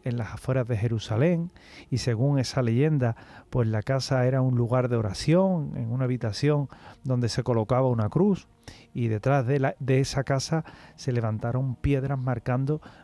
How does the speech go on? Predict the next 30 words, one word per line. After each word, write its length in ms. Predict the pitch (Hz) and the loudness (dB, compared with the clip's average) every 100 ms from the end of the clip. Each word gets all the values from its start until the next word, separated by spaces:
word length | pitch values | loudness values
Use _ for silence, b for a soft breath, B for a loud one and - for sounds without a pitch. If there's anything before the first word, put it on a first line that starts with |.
| - | -4
bueno, 260 | 135 127 | -2 0
pues 200 | - 117 | -2 -4
las 100 | 101 | -4
diferentes 640 | 101 107 113 117 117 120 - | -4 -4 -2 -2 -2 -4 -4
etapas 400 | 117 120 135 120 | -2 -2 0 -2
de 80 | 120 | 0
una 140 | 120 | -2
especie 440 | - 127 - 123 | 0 0 0 -2
de 200 | 113 113 | 0 0
oratorio. 640 | 107 110 98 170 196 139 - | 0 0 0 2 2 0 -4
Otra 340 | - 123 120 117 | -6 -6 -4 -2
leyenda 480 | 117 113 117 117 113 | -2 -2 -2 0 0
dice 360 | 117 - 156 B B B B - | -2 0 -4 B B B B -14
que 320 | - 123 110 98 | -2 2 2 0
José 300 | 117 - 117 | -2 0 2
de 60 | |
Arimatea, 680 | 120 123 117 139 147 135 - _ | 2 0 0 2 2 0 -4 _
acordado, 600 | - - 107 113 139 147 185 - | -12 -8 -6 -2 -2 -4 -10 -10
eh, 100 | 110 | -8
que 120 | - | -8
fue 360 | 101 123 117 120 | -6 -2 0 0
el 120 | 117 | -2
discípulo, 680 | 113 - 151 - 135 123 - | -6 -2 -4 -2 -4 -4 -6
bueno, 160 | 147 - _ | -12 -14 _
sí, 260 | 120 135 104 131 | -12 -10 -10 -10
discípulo 500 | 104 135 - 123 117 | -8 -6 -6 -6 -6
en 100 | 117 | -8
el 100 | 107 | -8
que 120 | 113 | -8
se, 320 | - 113 | -2 -2